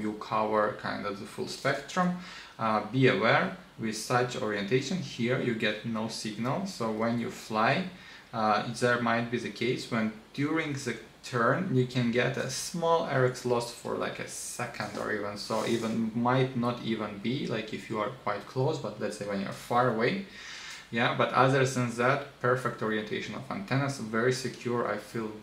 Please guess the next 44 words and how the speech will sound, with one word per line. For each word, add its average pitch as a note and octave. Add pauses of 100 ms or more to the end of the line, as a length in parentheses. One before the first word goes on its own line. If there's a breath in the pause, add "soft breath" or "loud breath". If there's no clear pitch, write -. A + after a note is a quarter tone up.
very B2
safe B2
flying A2+
this A2+
drone, B2 (420 loud breath)
uh, G#2+
that A2
it A2 (100)
won't, G2+
uh, G2+ (100)
be G#2
lost, G2+
uh, G#2+
and G2+
that G2+
I G2
won't G2
lose G2
the G2+
randomly G2
the G2
signal, D3
and B2+
G A2
P G#2+
S G#2+
just G2+
gives E3+
me E3
a E3
little F3+
bit B2+
more A#2+
security, B2
just C#3+
in A2+
case A2+
I G2+
get G2
the G2+
R G2
X G2
loss, G#2+
that F#2+